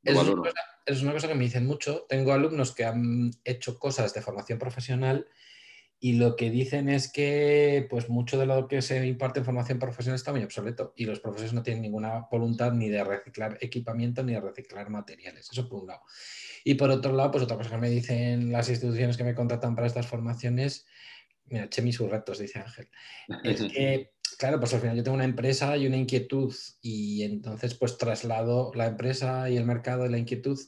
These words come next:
Speaker 2: a, aquí. En otros sitios, pues, lo que contratan es un ingeniero, un ingeniero industrial, que puede ser mejor o peor docente, que se forma en los temas y los imparte, pero, mm, tiene el material que le dan, no tiene más, ni interés, ni dinero, ni nada por,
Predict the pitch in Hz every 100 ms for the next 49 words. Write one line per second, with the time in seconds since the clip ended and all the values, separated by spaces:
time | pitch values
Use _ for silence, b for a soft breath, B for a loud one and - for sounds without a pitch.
0 | - 101 101 92 - 101 - 143 123 104
1 | 113 120 123 139 147 156 - B B B
2 | B B _ - 120 110 110 107 117 120
3 | 123 120 123 120 127 127 151 156 180 -
4 | - _ - 110 107 110 113 113 113 -
5 | 139 160 113 113 113 120 110 107 120 117
6 | 117 113 113 113 135 135 165 208 B B
7 | B 117 117 117 120 120 123 123 120 139
8 | 139 160 135 127 107 107 101 104 160 -
9 | 104 - - 110 107 101 104 101 101 101
10 | 101 - 71 110 120 117 127 131 123 127
11 | 131 123 123 127 165 208 - 113 117 123
12 | 123 175 - 127 120 110 107 110 127 127
13 | 127 117 120 135 127 127 143 135 110